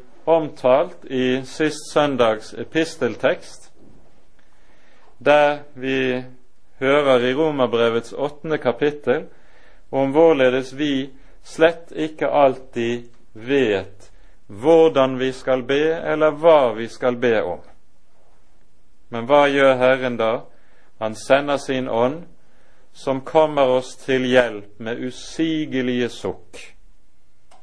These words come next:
Og så er ånden altså også den som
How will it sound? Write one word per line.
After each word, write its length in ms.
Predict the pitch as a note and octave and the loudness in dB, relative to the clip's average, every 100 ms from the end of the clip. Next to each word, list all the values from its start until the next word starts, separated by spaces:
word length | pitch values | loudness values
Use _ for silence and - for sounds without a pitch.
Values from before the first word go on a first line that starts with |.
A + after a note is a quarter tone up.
| - - - - - - | -16 -16 -16 -16 -14 -12
Og 80 | A#2+ | -2
så 240 | - E3 | 6 6
er 480 | D#3+ C#3+ C#3 D3 - | 8 6 4 2 2
ånden 600 | F3 D#3+ C3 G#2+ A#2+ C#3 | 4 4 -2 -4 -6 0
altså 540 | D3 C#3 C3 - B2 | 2 2 2 -4 -4
også 520 | C3 D#3 D3+ - A#2+ | 0 0 -2 -6 -6
den 320 | A#2 C3 B2 A2 | 2 2 2 -4
som 360 | - G#2 G2+ | -4 -2 -2